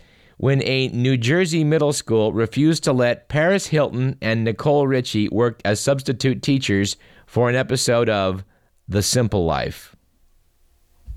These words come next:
It's also a bad week for conservative children as a liberal website begins selling an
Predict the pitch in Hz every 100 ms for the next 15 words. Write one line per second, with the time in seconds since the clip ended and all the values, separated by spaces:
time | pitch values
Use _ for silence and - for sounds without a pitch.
0 | - - - - - - 202 202 175 156
1 | 135 160 143 147 135 147 139 143 - 175
2 | 175 156 135 - 160 131 101 - 113 117
3 | 110 110 107 131 156 147 131 135 143 -
4 | 123 101 113 107 117 117 143 131 123 113